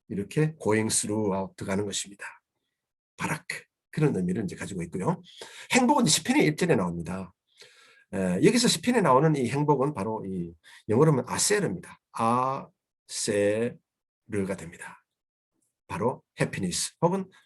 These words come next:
브레시드니스. 자, 그러면, 아, 축복과 행복을 이제 조금 우리가 쉽게 이해하면 이런 것이죠. 하나님께서 우리에게 주시는 것은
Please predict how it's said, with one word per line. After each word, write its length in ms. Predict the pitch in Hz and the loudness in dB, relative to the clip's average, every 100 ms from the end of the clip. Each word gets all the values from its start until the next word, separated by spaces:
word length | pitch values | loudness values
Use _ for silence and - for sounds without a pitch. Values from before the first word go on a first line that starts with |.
| _ _ | _ _
브레시드니스. 680 | 110 117 - 85 90 - - _ _ | 2 2 2 -4 -6 -6 -10 _ _
자, 100 | - | -4
그러면, 460 | - 226 147 143 78 - _ _ - - - _ - | 4 6 6 4 0 -10 _ _ -20 -20 -20 _ -8
아, 120 | 135 | -4
축복과 480 | - 233 - 247 170 | 0 0 0 2 6
행복을 440 | 190 170 170 190 | 8 8 8 8
이제 220 | 127 117 | 6 4
조금 300 | - - 156 | 0 -2 -2
우리가 260 | 127 127 120 | 0 2 2
쉽게 400 | 113 190 180 233 | 2 0 -2 -2
이해하면 340 | 160 117 117 | 0 2 2
이런 160 | 123 160 | 0 0
것이죠. 400 | 127 - 143 - - - - - | -2 -4 -6 -8 -12 -20 -18 -10
하나님께서 800 | - 269 262 240 196 196 180 220 160 | -2 2 6 6 6 4 4 6 6
우리에게 480 | 156 185 202 185 | 6 6 6 4
주시는 380 | 180 196 214 202 | 4 4 4 4
것은 360 | 170 165 233 | 2 2 0